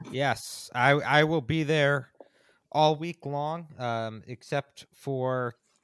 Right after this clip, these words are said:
the times when I'm at the Big East. But thankfully, I think th-, they have it scheduled so there's not a whole lot of overlap, which is good. I'll, I'll be at the Big East all day Thursday, so I'll miss that day.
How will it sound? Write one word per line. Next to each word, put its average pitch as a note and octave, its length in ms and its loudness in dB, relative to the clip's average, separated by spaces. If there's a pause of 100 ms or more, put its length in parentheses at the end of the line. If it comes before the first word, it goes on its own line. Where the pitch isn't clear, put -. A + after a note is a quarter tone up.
(100)
the B2 120 -6
times A#2+ 320 0
when A2+ 100 -2
I'm G#2 120 -4
at G2+ 100 -6
the - 80 -20
Big G2 180 -10
East. - 280 -20 (800)
But B2+ 260 -2 (160)
thankfully, D3 600 2 (520)
I B2+ 100 2
think C3+ 440 -4 (100)
th-, B2+ 320 -8
they C3 260 2
have C#3 180 6
it C3+ 120 0
scheduled C3+ 460 0
so B2 80 -6
there's A2 200 -2
not A#2 160 2
a A2+ 60 2
whole A2+ 200 0
lot A2 320 2 (280)
of G#2 400 -4
overlap, B2 640 0 (760)
which B2+ 200 -2
is A#2 120 0
good. C3 300 2
I'll, A#2+ 280 0 (360)
I'll C3 120 2
be C#3 220 4
at C3 140 2
the B2 80 -6
Big B2+ 180 0
East C3 180 0
all A#2+ 120 4
day A2 180 2
Thursday, A2 460 0
so A2 160 0
I'll G#2 80 0
miss G#2+ 240 -2
that G2+ 260 -2
day. B2+ 300 2